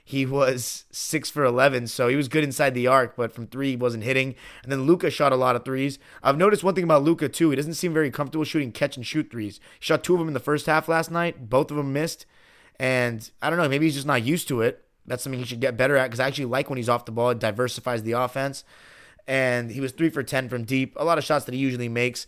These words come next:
But what I was really impressed by was in situations that the s-, the Warriors were showing and recovering, there were times where Curry would show, but he would leave a little early before Wiggins had fully gotten back in front of Luka,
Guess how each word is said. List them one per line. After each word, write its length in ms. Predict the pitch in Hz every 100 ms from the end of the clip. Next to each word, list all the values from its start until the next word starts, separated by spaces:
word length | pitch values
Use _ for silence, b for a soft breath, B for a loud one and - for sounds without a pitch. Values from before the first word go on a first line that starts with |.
| B B B
But 80 | 135
what 80 | 151
I 80 | 185
was 140 | 147
really 160 | 156 147
impressed 360 | 123 147 143
by 140 | 143 139
was 220 | 131 123
in 80 | 123
situations 800 | 170 - 143 147 143 143 127 120
that 340 | 120 117 _ _ _ _ _ _ _ -
the 120 | 143
s-, 120 | 123
the 100 | -
Warriors 340 | 135 143 156 131
were 160 | 151
showing 360 | 147 - 131 123
and 80 | 120
recovering, 580 | 113 127 117 117 113 113
there 160 | 131
were 200 | 135 156
times 440 | 156 151 143 135 123
where 320 | 123 120 110 B B B
Curry 260 | - 147 156
would 180 | 135 -
show, 380 | - 143 147
but 320 | 147 135 - _ b b b b b
he 160 | 151
would 280 | 151 135 117 - _ -
leave 460 | 151 147 165 175 170
a 60 |
little 240 | 160 170 156
early 320 | 160 175 185
before 260 | 160 170 160
Wiggins 300 | 156 160 151
had 100 | -
fully 200 | 160 156
gotten 200 | 156 147
back 160 | 151
in 80 | 131
front 160 | 160 147
of 60 |
Luka, 400 | 147 160 185 185